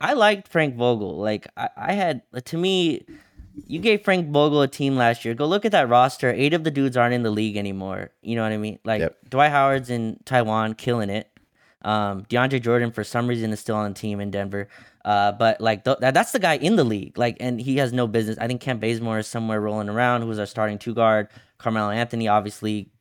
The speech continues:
Speaker 1: can't get a workout with any team. Like, and those were the players playing. LeBron and A D missed another forty, fifty games. This isn't being, being a Frank apologist.
Speaker 2: Give
Speaker 1: I'm just saying,
Speaker 2: Frank
Speaker 1: like,
Speaker 2: Vogel this team, and he might be working
Speaker 1: So
Speaker 2: with some special stuff. Yeah.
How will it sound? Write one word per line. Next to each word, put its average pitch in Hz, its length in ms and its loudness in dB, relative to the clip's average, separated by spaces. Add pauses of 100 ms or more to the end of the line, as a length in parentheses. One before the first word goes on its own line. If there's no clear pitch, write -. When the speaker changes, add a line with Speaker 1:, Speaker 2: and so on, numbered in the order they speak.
Speaker 1:
can't 110 240 -4
get 107 140 -2
a 101 60 -2
workout 101 480 -2
with 98 120 -8
any 101 180 -8
team. 107 320 -8 (340)
Like, 143 360 0
and 117 120 -4
those 143 240 4
were 156 220 4
the 117 180 2
players 131 480 2
playing. 107 440 -4
LeBron 117 260 2
and 117 100 -2
A 107 60 -2
D 110 160 -2
missed 107 260 -6
another 104 220 -2
forty, 104 300 -8
fifty 98 240 -14
games. 117 340 -4 (260)
This 139 200 0
isn't 165 360 0
being, 117 380 -2
being 117 180 -2
a 104 60 -2
Frank 117 260 -6
apologist. 104 540 0
Speaker 2:
Give 190 100 6
Speaker 1:
I'm 226 60 2
just 110 140 -6
saying, 185 180 2
Speaker 2:
Frank 101 160 0
Speaker 1:
like, - 0 -
Speaker 2:
Vogel 165 400 4
this 143 380 2
team, 175 580 -4 (340)
and 120 440 -2 (720)
he 147 180 -4
might 143 240 2
be 139 80 0
working 127 260 2
Speaker 1:
So 156 160 6
Speaker 2:
with 127 100 0
some 107 140 -8
special 104 340 -6
stuff. 90 300 -12 (140)
Yeah. 95 320 -2